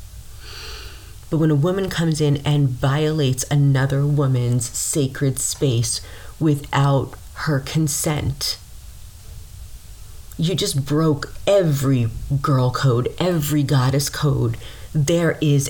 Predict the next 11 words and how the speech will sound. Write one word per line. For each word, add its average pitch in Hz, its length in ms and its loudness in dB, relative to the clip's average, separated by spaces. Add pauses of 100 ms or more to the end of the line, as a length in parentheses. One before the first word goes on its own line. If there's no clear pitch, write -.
out 165 300 0
there, 113 380 2
and 123 380 4
it 151 140 0
just 147 260 0
makes 160 420 0
you 151 120 -2
look 147 560 0 (540)
really, 143 720 2 (960)
really 139 760 2 (960)
low 139 640 4